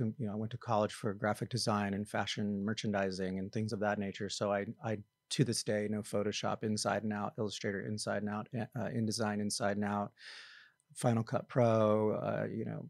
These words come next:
Premiere. I can edit, I can, like, do all that stuff, and I can sit down and do board graphics and drop shadows, you name it. And I can also, I know how to draw. And as I get older, I just find more time and more patience with how to do these things. So to a certain degree,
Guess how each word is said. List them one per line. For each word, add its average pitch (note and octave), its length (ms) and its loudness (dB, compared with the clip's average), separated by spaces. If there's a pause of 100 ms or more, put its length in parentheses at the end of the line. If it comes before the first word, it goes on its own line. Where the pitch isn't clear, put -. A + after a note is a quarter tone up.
Premiere. A2+ 680 4 (320)
I G#2+ 60 0
can A2 160 -2
edit, G#2 340 2
I G#2 80 -2
can, G#2 440 -4
like, A#2 240 -6
do B2+ 200 6
all A2 180 8
that G#2 180 2
stuff, G#2+ 340 2
and A2+ 80 -2
I G#2 80 0
can A#2 140 -6
sit - 200 -2
down G#2 360 2
and G2 180 -2
do B2 100 -2
board A2 280 -2
graphics G#2+ 480 -2
and A#2+ 100 0
drop G#2+ 240 2
shadows, G2+ 500 0
you A2 140 -4
name G#2 240 0
it. G2+ 180 -4 (160)
And A2+ 160 0
I G2+ 80 0
can G#2 200 -2
also, G2+ 400 -2
I A2+ 80 0
know G2+ 120 0
how F#2+ 60 -4
to G#2+ 100 -6
draw. B2 520 10 (480)
And A2+ 200 2
as G#2+ 140 2
I G#2 80 2
get A2 180 0
older, A#2 380 6
I A2 100 2
just G#2 220 -4
find G#2 180 2
more G#2 180 2
time A2+ 420 2
and G#2+ 100 2
more G#2+ 240 -2
patience A2+ 600 0
with A2+ 120 -4
how A#2 180 -2
to A2 100 -2
do A2+ 160 0
these A2 180 0
things. A2 320 0
So G#2+ 160 -4
to - 140 -4
a A2 40 -2
certain A#2 360 -2
degree, G#2+ 340 -2